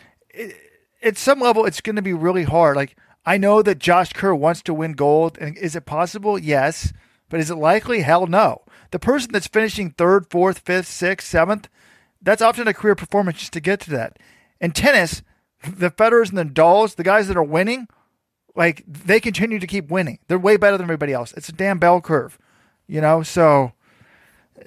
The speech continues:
I just think it's gonna be, you know, the, the people that sniff a medal once, like a Craig Mottram or a Tegan Camp or a Solinsky, I know, I know they never got 'em.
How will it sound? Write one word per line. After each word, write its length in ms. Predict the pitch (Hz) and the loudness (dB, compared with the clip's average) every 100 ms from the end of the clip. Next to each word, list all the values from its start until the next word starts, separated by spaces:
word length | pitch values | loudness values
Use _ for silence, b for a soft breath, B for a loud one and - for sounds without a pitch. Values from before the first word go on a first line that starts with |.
| - | -4
I 160 | 160 | -2
just 240 | 165 180 - | 0 -2 0
think 180 | 180 | 0
it's 180 | 175 147 | -2 -6
gonna 240 | - 170 156 | -4 -2 0
be, 340 | 160 165 147 b b b _ _ | 2 2 2 b b b _ _
you 160 | 165 180 | -12 -4
know, 240 | 143 127 - b b | -4 -4 -8 b b
the, 300 | - - 185 | -20 -10 -8
the 140 | 185 175 | -6 -4
people 320 | 214 233 214 | -4 0 0
that 140 | 190 | 0
sniff 280 | - 185 208 | 0 -2 -2
a 80 | 190 | 0
medal 280 | 170 175 156 | 2 4 4
once, 340 | 143 160 160 | 2 2 0
like 120 | 151 | -8
a 60 | 135 | -8
Craig 280 | - 160 160 | -4 -2 0
Mottram 580 | 156 160 - 160 156 135 | 2 2 0 0 0 -2
or 260 | 123 113 b b b b b b | -6 -8 b b b b b b
a 60 | - - | -20 -14
Tegan 320 | - 180 190 170 | -2 0 0 -4
Camp 320 | 160 170 170 | -2 0 0
or 100 | 139 | -4
a 40 | |
Solinsky, 500 | 120 143 165 - 185 | -6 -6 -4 -4 -4
I 40 | 156 | 0
know, 220 | 175 185 | 0 0
I 120 | 185 | 0
know 140 | 185 | 0
they 120 | 196 196 | 0 0
never 220 | 180 180 | 0 2
got 240 | 165 170 | 2 2
'em. 160 | 127 | 0